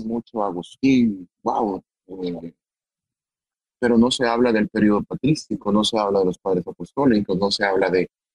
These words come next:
se menciona a Tomás de Aquino, pero se menciona de Tomás de forma,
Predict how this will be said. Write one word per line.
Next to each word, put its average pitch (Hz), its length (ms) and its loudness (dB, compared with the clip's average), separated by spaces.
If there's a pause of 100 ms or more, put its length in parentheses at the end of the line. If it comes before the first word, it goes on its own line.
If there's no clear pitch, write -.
(140)
se 113 360 4
menciona 110 400 4
a 110 40 -4
Tomás 113 280 0
de 117 60 2
Aquino, 131 340 2
pero 107 200 0
se 107 140 -4
menciona 107 460 0
de 101 100 0
Tomás 101 340 -2
de 101 180 -6
forma, 104 460 0